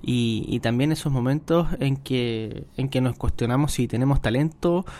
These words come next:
o, o si estamos estancados, y que también tenemos esas dudas existenciales de, de qué es lo que te gusta hacer.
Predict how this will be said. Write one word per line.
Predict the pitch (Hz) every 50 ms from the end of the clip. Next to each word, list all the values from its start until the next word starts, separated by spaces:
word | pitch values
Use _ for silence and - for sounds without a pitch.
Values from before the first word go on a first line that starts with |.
| - - - - - -
o, | - 123 120 113 113 113 107 107 101 101 101 101 101 95 90 90 92 92 - - - - -
o | - 117
si | - - 131
estamos | - 143 139 135 123 127
estancados, | 120 - - 110 107 - - - 165 165 165 165 165 160 160 165 160 156 151 156
y | - - 127 120
que | - - 127 -
también | 113 117 117 131 143 156
tenemos | 151 - 135 135 139 143 147 135
esas | 135 - - - 139 135 - - - - - - -
dudas | 135 135 139 147 135
existenciales | 135 - - 117 - - 123 110 104 - - 147 143 147 156 165 - - - - - - - - - - - -
de, | - 123 123 120 117 110 110 - - - - - 127
de | - - 120
qué | - 143
es | 143
lo | 151 156
que | 143 135 123
te | 123 -
gusta | 117 131 143 - 143
hacer. | 135 - - -